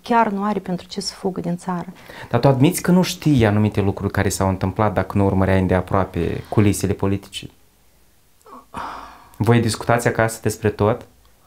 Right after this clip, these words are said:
Speaker 1: Noi discutăm acasă despre tot. Și eu, poate nu mă interesează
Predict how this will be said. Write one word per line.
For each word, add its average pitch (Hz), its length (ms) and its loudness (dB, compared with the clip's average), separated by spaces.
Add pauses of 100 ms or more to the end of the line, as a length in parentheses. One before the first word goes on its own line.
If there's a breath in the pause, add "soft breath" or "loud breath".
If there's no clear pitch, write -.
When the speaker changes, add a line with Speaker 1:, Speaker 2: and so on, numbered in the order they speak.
(160)
Speaker 1:
Noi 240 180 2
discutăm 226 600 -4
acasă 202 480 -8
despre 190 380 -14
tot. 185 360 -14 (1300)
Și - 320 -6
eu, 226 340 -2 (300)
poate 233 300 -4
nu 226 520 0 (180)
mă 226 160 -4
interesează 214 840 -4